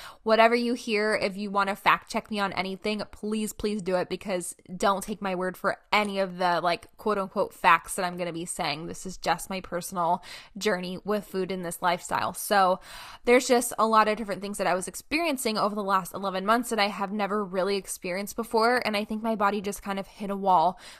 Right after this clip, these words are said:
My hormones were going crazy, like, cystic acne that I've never experienced before, being so, so tired. I remember being super tired when I was anemic.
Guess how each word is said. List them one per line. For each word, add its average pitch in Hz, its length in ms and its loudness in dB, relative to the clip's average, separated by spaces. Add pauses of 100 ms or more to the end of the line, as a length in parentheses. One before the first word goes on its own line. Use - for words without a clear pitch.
My 214 140 2
hormones 196 680 0
were 196 400 0 (560)
going 233 500 6 (160)
crazy, 208 920 -4 (160)
like, 214 380 -2 (160)
cystic 269 540 -2
acne 214 340 0
that 208 140 -2
I've 196 180 -6
never 202 260 -2
experienced 190 640 -6
before, 190 580 0 (460)
being 226 300 0 (180)
so, 226 800 6
so 214 480 4
tired. 185 640 -4 (100)
I 240 200 6
remember 269 400 0
being 214 340 -4
super 208 360 -6
tired 202 640 -2
when 208 140 -4
I 208 60 -4
was 196 200 -6
anemic. 196 640 -4